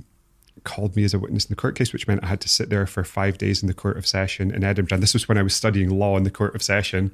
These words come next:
<laughs> with some of the students I was studying with, watching the case. And I was, like, sitting there waiting to be called. And I don't think she'd ever had any intention of calling me. And somehow she just wanted to subject me to the pantomime that was playing out that I didn't want any part of. And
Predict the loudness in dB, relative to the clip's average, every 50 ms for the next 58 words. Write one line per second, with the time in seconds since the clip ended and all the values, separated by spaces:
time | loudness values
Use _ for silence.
0 | -6 -18 -20 -20 2 4 6 6 8 6 6 6 6 6 6 6 6 4 2 2
1 | 4 4 4 4 2 0 -2 0 0 0 2 2 0 0 -2 -6 -4 -2 -2 -2
2 | 0 0 0 0 0 0 0 -2 -2 0 -2 -2 -4 -4 -4 -4 -4 -4 -2 0
3 | 2 4 4 2 0 -2 -8 -20 -20 -20 -20 -2 2 2 2 2 2 -2 -2 0
4 | 0 2 2 2 2 2 2 0 0 -2 -2 0 0 2 2 2 2 2 2 2
5 | 2 0 0 -2 -2 -2 -2 -2 -2 -2 -2 0 0 -2 -2 -2 -4 -4 -2 0
6 | 2 2 2 2 2 2 0 -2 0 0 -2 -2 -2 -4 -4 -4 -4 -6 -8 -10
7 | -12 _ -8 -6 -4 -2 -2 -2 -2 -2 -4 -6 -6 -4 -2 -2 -2 -2 -2 -2
8 | -2 -2 -2 -2 -6 _ -20 -20 -20 -20 -20 _ _ -4 0 0 0 2 2 2
9 | 4 4 4 2 0 -4 -4 -2 0 2 2 2 2 2 0 2 0 2 2 2
10 | 0 0 -2 -2 0 0 2 2 0 0 -2 -2 -2 -2 0 0 0 0 0 0
11 | -2 -2 -2